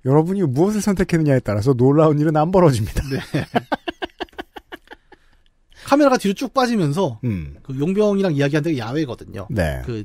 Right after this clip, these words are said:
Speaker 2: 뒤에 갈대밭이 이렇게 우거져 있고 샥샥 갈대 소리도 납니다.
Speaker 1: 음.
Speaker 2: 그 갈대밭이 푸스 하고 움직입니다.
Speaker 1: 네.
Speaker 2: 그리고 뭔가 갈대 속에서 기다란 벌레 하나가 쓱 기어 나오죠.
Speaker 1: 처음에는 벌레라고 알 수도 없고요. 뭐
Speaker 2: 네.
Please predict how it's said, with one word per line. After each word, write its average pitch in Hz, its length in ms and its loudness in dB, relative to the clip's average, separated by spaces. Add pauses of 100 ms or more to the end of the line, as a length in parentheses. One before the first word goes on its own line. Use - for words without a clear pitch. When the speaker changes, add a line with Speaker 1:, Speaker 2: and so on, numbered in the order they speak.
Speaker 2:
뒤에 147 240 4
갈대밭이 151 480 2
이렇게 135 180 -2
우거져 113 240 2
있고 117 100 -2
샥샥 - 540 -8
갈대 139 220 0
소리도 139 280 4
납니다. 110 460 -4
Speaker 1:
음. 71 340 -4 (260)
Speaker 2:
그 - 100 -10
갈대밭이 156 560 2
푸스 - 920 -6
하고 135 180 -4
움직입니다. 101 680 -4 (140)
Speaker 1:
네. 80 240 4 (540)
Speaker 2:
그리고 135 320 0 (480)
뭔가 127 220 -2
갈대 - 440 2
속에서 143 380 0
기다란 147 1120 4
벌레 127 360 2
하나가 143 360 2
쓱 175 280 -4 (100)
기어 110 320 -2
나오죠. 98 580 -10 (160)
Speaker 1:
처음에는 226 460 4
벌레라고 180 560 4
알 123 120 2
수도 - 220 -4
없고요. 120 300 0
뭐 98 220 -2
Speaker 2:
네. 135 80 -8